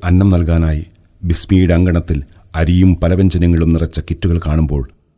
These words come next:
അള്ളാഹുവിനെ സ്തുതിക്കാതിരിക്കാൻ സാധ്യമല്ല. അള്ളാഹുവിന്റെ പ്രീതി മാത്രം പ്രതീക്ഷിച്ച് അതവിടെ എത്തിച്ച ഉദാരമതികൾക്ക് വേണ്ടി പ്രാർത്ഥിക്കാതിരിക്കാനും കഴിയില്ല. വയറിന്റെ വിശപ്പൊരു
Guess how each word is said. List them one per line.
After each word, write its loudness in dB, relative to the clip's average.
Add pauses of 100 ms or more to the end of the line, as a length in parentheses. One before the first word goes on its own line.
(220)
അള്ളാഹുവിനെ -2
സ്തുതിക്കാതിരിക്കാൻ -4
സാധ്യമല്ല. -6 (840)
അള്ളാഹുവിന്റെ 4
പ്രീതി 2
മാത്രം 2
പ്രതീക്ഷിച്ച് -4 (280)
അതവിടെ -2
എത്തിച്ച -2
ഉദാരമതികൾക്ക് -2
വേണ്ടി -2 (300)
പ്രാർത്ഥിക്കാതിരിക്കാനും -4
കഴിയില്ല. -6 (1000)
വയറിന്റെ 4
വിശപ്പൊരു 2